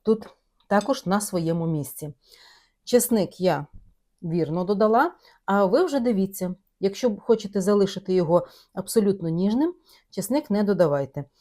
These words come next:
Отак, сіль, перець, також дивіться вже за своїм смаком, чи додавати. Ну і, як я вже сказала, можете далі експериментувати.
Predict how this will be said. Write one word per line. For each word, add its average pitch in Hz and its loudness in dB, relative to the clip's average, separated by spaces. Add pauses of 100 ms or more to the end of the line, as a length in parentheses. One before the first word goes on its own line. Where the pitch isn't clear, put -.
(240)
Отак, 175 -2
сіль, 392 8 (640)
перець, 202 4
також 254 -4
дивіться 226 0
вже 196 0
за 202 0
своїм 202 -2
смаком, 190 -4
чи 190 -10
додавати. 175 0 (800)
Ну 381 2
і, 247 0
як 226 4
я 226 6
вже 196 0
сказала, 262 2
можете 190 0
далі 226 2
експериментувати. 175 -2